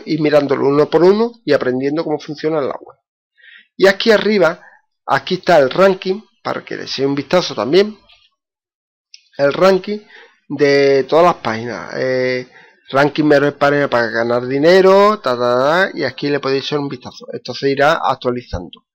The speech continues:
Aquí está el noticiero para, para que sepan la noticia que va sucediendo en las páginas. Le podemos echar un vistazo y aquí aparece por fecha. Entonces le damos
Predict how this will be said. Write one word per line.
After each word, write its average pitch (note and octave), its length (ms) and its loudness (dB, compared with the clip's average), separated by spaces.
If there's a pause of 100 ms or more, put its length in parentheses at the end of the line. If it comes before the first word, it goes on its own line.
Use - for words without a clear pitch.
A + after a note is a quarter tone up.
(340)
Aquí B2 240 -2
está D#3+ 160 2
el D3 140 2
noticiero F#3+ 640 2 (1160)
para, A#2 800 2 (300)
para B2 240 -2
que B2+ 100 -4
sepan G3 540 -2 (1500)
la D3+ 120 2
noticia C#3+ 420 2
que F3 60 2
va E3+ 140 6
sucediendo D3+ 540 -2
en E3+ 80 4
las C#3+ 120 2
páginas. A2 400 -10 (520)
Le - 100 -4
podemos A2+ 300 0
echar C#3+ 240 -2
un C#3+ 80 -2
vistazo C#3+ 320 -4
y D3+ 40 0
aquí C#3 300 -4
aparece C3+ 420 -2
por C#3+ 100 -6
fecha. - 380 -12 (420)
Entonces A#2+ 260 -2
le A#2+ 160 -6
damos F#3+ 480 0